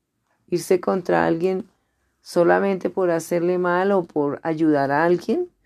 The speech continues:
y usted fingir y mentir. ¡Wow! Dice que aquel que miente es hijo del demonio, porque el padre de toda mentira se llama Satanás.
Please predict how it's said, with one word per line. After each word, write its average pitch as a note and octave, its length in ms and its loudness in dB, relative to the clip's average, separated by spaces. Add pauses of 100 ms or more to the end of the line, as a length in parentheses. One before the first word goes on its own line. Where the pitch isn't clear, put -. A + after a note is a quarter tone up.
(280)
y F#3 120 2
usted E3+ 340 2
fingir F3+ 720 -2
y G3 120 2
mentir. E3 640 2 (720)
¡Wow! F3 400 -2 (840)
Dice F#3 340 0
que G3 140 4
aquel F3 400 2
que G3+ 160 -4
miente G3 600 -2
es E3+ 180 -8
hijo F3+ 340 -2
del E3+ 180 0
demonio, E3 540 -2 (1080)
porque D#3+ 260 -2
el D#3 80 2
padre F3+ 380 2
de G3 140 2
toda F3 260 -2
mentira F#3 520 -2
se F3+ 200 -6
llama D#3 260 -2
Satanás. - 720 -10